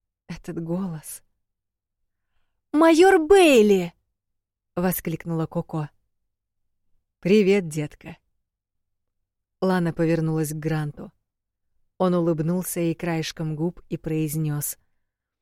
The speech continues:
«Ну почему я не удивлен, что встретил тебя здесь?»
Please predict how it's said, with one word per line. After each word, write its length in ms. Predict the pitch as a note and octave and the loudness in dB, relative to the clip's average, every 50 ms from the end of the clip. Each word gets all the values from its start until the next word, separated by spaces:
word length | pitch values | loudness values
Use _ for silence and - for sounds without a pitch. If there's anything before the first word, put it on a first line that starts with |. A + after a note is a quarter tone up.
| _ _ _ _ _ _ _ _ _ _ _ _ _ _ _ _ _ _ | _ _ _ _ _ _ _ _ _ _ _ _ _ _ _ _ _ _
«Ну 120 | E3+ F3 F#3+ | -4 -4 -4
почему 460 | - A3+ G#3+ - - A#3 A3+ B3 C#4 | -4 -4 -6 -4 -4 -4 -4 -2 -2
я 140 | C#4 C4 B3+ | -2 -2 0
не 120 | A#3+ A#3+ | 0 0
удивлен, 480 | A#3 A3+ F#3 F#3+ G#3 F3+ E3 D#3+ D3+ C#3+ | 0 0 0 0 0 0 0 -2 -4 -6
что 220 | - - - E3 | -8 -6 -6 -6
встретил 440 | C3+ - - E3+ E3 D3+ - D#3 D3+ | -6 -6 -4 -4 -4 -2 -4 -6 -8
тебя 260 | - - F3 D#3+ E3+ F3+ | -8 -8 -6 -4 -4 -4
здесь?» 500 | E3 D#3+ D3 D3+ D3 C3+ - - - | -4 -6 -6 -6 -6 -6 -8 -14 -16